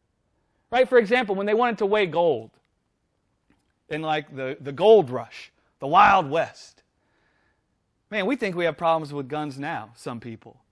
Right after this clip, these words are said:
You know, back then, I mean, the Wild West, I mean, you could just go out and pop a cap in somebody and, it, you know, take their land and stuff. You know what I'm saying? But in the gold rush, when you wanted to weigh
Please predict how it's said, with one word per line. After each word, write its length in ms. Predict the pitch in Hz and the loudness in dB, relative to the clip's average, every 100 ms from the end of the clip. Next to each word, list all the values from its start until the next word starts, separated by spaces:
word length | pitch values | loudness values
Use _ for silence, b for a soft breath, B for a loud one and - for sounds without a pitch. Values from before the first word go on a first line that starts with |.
| _ _ - | _ _ -6
You 80 | |
know, 100 | 208 | -4
back 300 | 170 190 190 | 2 2 2
then, 240 | 202 220 165 | 0 0 -2
I 80 | 151 | -4
mean, 160 | 147 | -6
the 80 | 139 | -4
Wild 340 | 143 165 151 | 2 4 4
West, 340 | 139 220 151 139 | 2 -2 -2 -6
I 60 | |
mean, 160 | 131 135 | -8 -8
you 80 | 196 | -8
could 80 | 156 | -10
just 140 | 131 | -8
go 160 | 147 143 | -4 -4
out 160 | 156 | -4
and 160 | 123 117 _ _ _ _ - | -8 -16 _ _ _ _ -8
pop 220 | 170 185 | -8 -8
a 40 | |
cap 300 | - 202 247 | -6 -6 -6
in 60 | 143 | -12
somebody 480 | - 117 117 110 113 | -12 -8 -6 -8 -8
and, 80 | 123 | -12
it, 200 | 139 170 | -12 -14
you 60 | |
know, 80 | 170 | -14
take 280 | - 202 208 | -4 -4 -2
their 160 | 202 | -2
land 340 | 175 185 269 139 | 0 -2 -2 -6
and 120 | 123 | -12
stuff. 340 | - - - _ b b b - | -18 -20 -20 _ b b b -10
You 100 | 170 | -6
know 80 | |
what 60 | 214 | -6
I'm 60 | 202 | -4
saying? 180 | 240 B B | -6 B B
But 100 | 254 | -2
in 100 | 311 | 0
the 80 | 302 | 0
gold 380 | 226 320 392 165 | 2 2 2 0
rush, 400 | 151 180 - - b b b b | -2 -2 -6 -20 b b b b
when 140 | 226 | 0
you 100 | 247 | 2
wanted 280 | 254 349 370 | 4 2 2
to 80 | 233 | 0
weigh 460 | 185 214 254 180 | 0 2 2 2